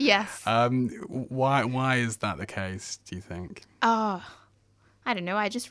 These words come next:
Speaker 1: actually, my interest in this subject came from the Dune books.
Speaker 2: Mm.
Speaker 1: Have you read them?
Speaker 2: I haven't read them.
Speaker 1: So,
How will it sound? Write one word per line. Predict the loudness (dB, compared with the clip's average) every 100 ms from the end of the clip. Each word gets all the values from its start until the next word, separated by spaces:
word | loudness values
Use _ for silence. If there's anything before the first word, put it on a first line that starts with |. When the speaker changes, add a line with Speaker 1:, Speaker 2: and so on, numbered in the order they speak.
| 0
Speaker 1:
actually, | 0 2 2 2 2
my | 0 0
interest | -2 -4 -4 -2
in | -2
this | -2
subject | -2 -2 -4 -8 -10
came | -6 -4 -4
from | -4 -4 -2
the | -4
Dune | -4 -4 -2 0
books. | 0 0 -2 -12 -16 -4
Speaker 2:
Mm. | 2 6 6 4 0
Speaker 1:
Have | 0
you | 0
read | 0
them? | -4 -8 -8 -10 2
Speaker 2:
I | 4
haven't | 4 4
read | 2 0
them. | -4 -4 -10 -18 _
Speaker 1:
So, | -2 4 4 2